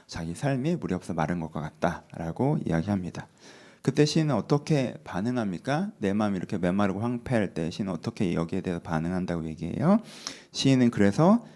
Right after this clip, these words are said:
하나님을 간절히 찾는다라고 얘기하죠. "내 영혼이 주를 갈망하고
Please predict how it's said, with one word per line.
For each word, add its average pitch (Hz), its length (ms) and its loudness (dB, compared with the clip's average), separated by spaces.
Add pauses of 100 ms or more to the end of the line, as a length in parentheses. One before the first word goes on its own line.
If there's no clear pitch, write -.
(140)
하나님을 190 480 6
간절히 147 440 2
찾는다라고 147 840 4
얘기하죠. 87 600 2 (420)
"내 107 220 10
영혼이 107 320 8
주를 98 280 4
갈망하고 101 920 6